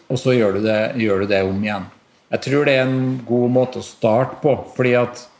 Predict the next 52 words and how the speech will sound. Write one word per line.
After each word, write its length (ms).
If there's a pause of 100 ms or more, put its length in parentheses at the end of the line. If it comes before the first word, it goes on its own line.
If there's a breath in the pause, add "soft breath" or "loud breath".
(220 soft breath)
du 120 (100)
kan 240
jo 140
ikke 160
starte 800 (280)
med 520
å 100
gjøre 240
det 80
jeg 220
gjør. 160 (300)
Altså, 160
jeg 320
har 100
jobbet 300
med 100
eiendom 300
i 80
over 200
tjue 300
år. 160 (380)
Jeg 100 (100)
sier 300
ikke 160
at 60
du 40
må 280
ha 140
tjue 280
år 100
for 140
å 120
<laughs> 20
gjøre 180
det 80
jeg 160
gjør, 180
men, 200 (100)
men 180
det 120
er 40
nok 160
en 140
medvirkende 580
årsak 320
til 160
at 200
Geir 340
hadde 240
tillit 420
til 320
å 80